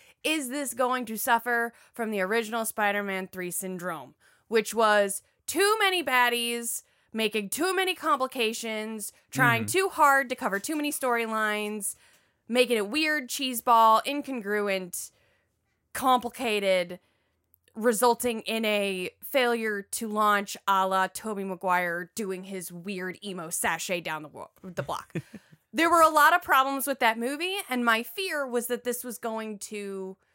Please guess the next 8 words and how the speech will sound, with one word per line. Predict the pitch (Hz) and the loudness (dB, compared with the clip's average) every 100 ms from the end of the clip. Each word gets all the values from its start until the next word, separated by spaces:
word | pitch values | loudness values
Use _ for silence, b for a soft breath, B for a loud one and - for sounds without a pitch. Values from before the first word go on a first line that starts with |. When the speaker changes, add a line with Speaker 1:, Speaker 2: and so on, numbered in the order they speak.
| _ _ _ | _ _ _
Speaker 1:
replicate | 196 196 233 240 226 - 196 - - _ | -6 0 2 2 -2 -4 -6 -6 -14 _
that | 202 - | -6 -6
very | 190 220 208 | 0 2 4
problematic | 202 - 196 190 180 170 170 165 - - _ _ _ _ _ _ _ | 0 0 0 2 0 0 0 -2 -6 -20 _ _ _ _ _ _ _
system. | - 170 - - - _ _ _ _ _ _ _ _ _ - | -6 -4 -4 -10 -18 _ _ _ _ _ _ _ _ _ -4
It | 226 - | -4 4
does | 233 196 | 4 4
not. | 190 160 - - | -4 -6 -8 -14